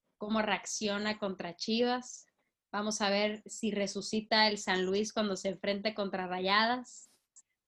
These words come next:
Vamos a ver si las, las Diablas también, eh, re-,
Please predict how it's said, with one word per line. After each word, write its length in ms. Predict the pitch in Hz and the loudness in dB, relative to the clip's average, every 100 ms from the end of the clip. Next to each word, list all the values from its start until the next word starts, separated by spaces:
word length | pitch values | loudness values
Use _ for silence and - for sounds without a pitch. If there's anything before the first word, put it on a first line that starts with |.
| - | -4
Vamos 340 | 214 220 220 | 0 0 2
a 80 | 202 | 4
ver 240 | 208 226 | 6 4
si 380 | 233 247 226 208 | 2 0 0 2
las, 420 | 190 185 190 - | 4 4 2 -4
las 340 | - 185 185 175 | 0 2 2 2
Diablas 540 | 202 208 214 220 220 | 2 4 4 0 -2
también, 560 | 202 196 196 214 214 190 | -4 0 0 2 0 0
eh, 280 | 190 185 180 | 0 0 -2
re-, 240 | 175 180 | -4 -10